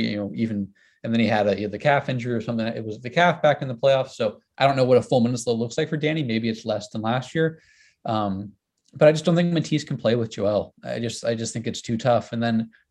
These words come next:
other than that, I think Joel, you know, I think everyone has to do a better job of making sure Joel gets the ball deep. Like, I think, I think I was looking at his Basketball Reference page, and, like, a career low twelve percent of his shots are coming from zero to three feet this year, which is, like,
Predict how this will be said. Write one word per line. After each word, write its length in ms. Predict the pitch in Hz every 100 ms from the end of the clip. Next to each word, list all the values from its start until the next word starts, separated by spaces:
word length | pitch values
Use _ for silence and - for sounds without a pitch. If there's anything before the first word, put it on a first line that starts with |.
| 147
other 140 | 160
than 80 | 143
that, 120 | 139
I 80 | 135
think 220 | - 117
Joel, 540 | - 113 117 123 120
you 80 | 117
know, 180 | 113 104 _ _ -
I 40 | 135
think 160 | 139
everyone 320 | 123 127 135
has 140 | 123 120
to 80 | 123
do 100 | 117
a 40 |
better 220 | 120 120
job 200 | 117 117
of 80 | 104
making 200 | 113 113
sure 160 | - 117
Joel 280 | 117 113
gets 180 | 113 113
the 80 | -
ball 220 | 113 107
deep. 340 | 98 113 120 123
Like, 160 | 107
I 100 | 117
think, 340 | 117 165 151 - _ _ _ _ _ -
I 60 | 135
think 140 | 143
I 20 |
was 140 | 143 131
looking 180 | 131
at 20 | 127
his 120 | 117
Basketball 380 | 107 113 - 113
Reference 240 | 135 127
page, 320 | - 131 127
and, 60 | 113
like, 140 | 113
a 60 | 110
career 420 | - 117 117 120
low 180 | 113 117
twelve 460 | 113 - 107 113
percent 260 | 127 117 120
of 60 | 113
his 100 | 107
shots 360 | - 110 110
are 40 | 117
coming 240 | 120 117
from 140 | 113
zero 320 | 107 117 113 113
to 40 |
three 200 | - 113
feet 280 | 107 110 113
this 200 | 127 -
year, 160 | 131
which 220 | 120 113 110
is, 80 |
like, 240 | 110 98